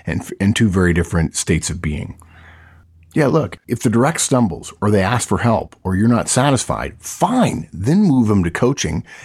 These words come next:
And now you've got some data about what they've been stumbling on, what they're struggling with, and they're gonna come to you having seen that they've failed a little bit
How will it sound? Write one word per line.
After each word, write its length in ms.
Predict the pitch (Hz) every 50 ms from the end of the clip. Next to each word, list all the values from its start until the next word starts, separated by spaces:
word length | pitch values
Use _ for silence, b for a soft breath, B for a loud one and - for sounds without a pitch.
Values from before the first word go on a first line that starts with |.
| B B
And 180 | B 107 110 110
now 200 | 120 131 180 208
you've 180 | 220 190 120
got 220 | - 123 123 131 -
some 180 | - 113 101
data 340 | 87 101 117 135 151 123 - - 98
about 220 | 95 90 - -
what 180 | 95 120 - -
they've 140 | 117 101
been 140 | 95 92 87
stumbling 500 | 87 - - - 143 175 190 180 127 87
on, 320 | 73 - - 80 92 104 - B B B B
what 200 | B 107 127 -
they're 120 | - 113 101
struggling 460 | - - 127 143 165 175 156 110 87
with, 200 | 87 90 107 - -
and 100 | - 117
they're 100 | 131 156
gonna 140 | 170 175 135
come 280 | - - 135 120 113 104
to 120 | - -
you 140 | 143 139 117
having 480 | - - - 160 165 143 151 120 104
seen 460 | - - - - 175 190 196 175 143 131
that 220 | 95 92 - -
they've 200 | - 107 117 117
failed 400 | - - 135 151 190 240 247 113
a 60 | -
little 280 | 101 92 95 85 85 82
bit 280 | 82 - 82 98 -